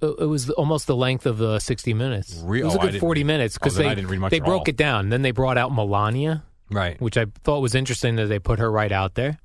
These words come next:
Speaker 1: Then they brought out the children, the Trump children, and then they were
Speaker 2: Interesting.
Speaker 1: talking about the youngest Trump child, the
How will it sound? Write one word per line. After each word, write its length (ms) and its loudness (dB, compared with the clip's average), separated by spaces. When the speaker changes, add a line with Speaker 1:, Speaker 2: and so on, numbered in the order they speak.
Speaker 1:
Then 100 0
they 80 2
brought 220 2
out 140 0
the 80 -2
children, 600 -2
the 80 -2
Trump 280 2
children, 480 0
and 100 0
then 120 2
they 80 0
were 140 0
Speaker 2:
Interesting. 40 -2
Speaker 1:
talking 260 2
about 200 0
the 100 0
youngest 480 0
Trump 320 -2
child, 480 0
the 180 -2